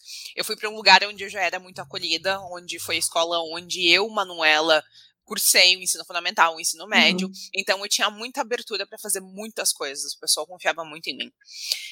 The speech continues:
Speaker 1: E eu lembro que eu escolhi uma turma em específico, porque na época eu já tava dentro do campo da inclusão.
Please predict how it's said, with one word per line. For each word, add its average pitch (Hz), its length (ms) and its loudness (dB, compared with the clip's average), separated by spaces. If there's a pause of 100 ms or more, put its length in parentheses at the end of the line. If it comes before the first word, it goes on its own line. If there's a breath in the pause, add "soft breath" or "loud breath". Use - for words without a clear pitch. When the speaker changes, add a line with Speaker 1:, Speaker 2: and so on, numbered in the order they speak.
(120)
Speaker 1:
E 175 120 0
eu 214 120 4
lembro 196 380 2
que - 100 -4
eu 220 60 -4
escolhi 240 320 2
uma 240 220 2
turma 240 320 -8
em 247 120 -2
específico, - 760 0
porque 208 240 -4
na 196 260 6
época 233 640 0
eu 190 80 0
já 208 140 -4
tava 233 380 6
dentro 208 340 -10
do 180 80 -16
campo 175 280 -10
da 170 120 0
inclusão. 165 520 -8